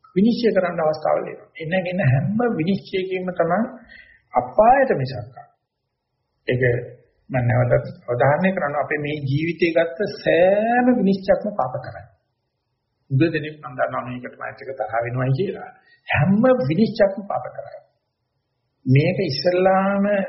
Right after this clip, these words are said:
ගන්න මේ අපි කියන්නේ විල් එක කියලා නැත්නම් අපේ ස්වච්ඡන්දය කියලා අපේ චේතනාව කියලා,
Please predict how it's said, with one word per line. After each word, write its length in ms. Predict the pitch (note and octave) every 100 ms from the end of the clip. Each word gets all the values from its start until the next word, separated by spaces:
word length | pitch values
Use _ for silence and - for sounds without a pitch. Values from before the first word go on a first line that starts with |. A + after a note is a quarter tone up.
| - _ _ _ _ _ _ -
ගන්න 360 | A#2+ C3 F3 F#3+ D#3+ - - _ _ _
මේ 100 | -
අපි 200 | - -
කියන්නේ 360 | B2+ B2 A2 A2
විල් 280 | C3 D3+ C#3+
එක 140 | C3+
කියලා 300 | C#3+ C#3 C3
නැත්නම් 320 | C3 A#2+ B2 A#2
අපේ 240 | - A#2
ස්වච්ඡන්දය 680 | - - - - E3+ D3 D3
කියලා 340 | C#3+ D3 C3+ C3
අපේ 240 | B2 A#2 G#2+
චේතනාව 600 | - C#3+ C#3+ D3+ D3+ D3+
කියලා, 360 | D3+ C#3+ C#3 C#3+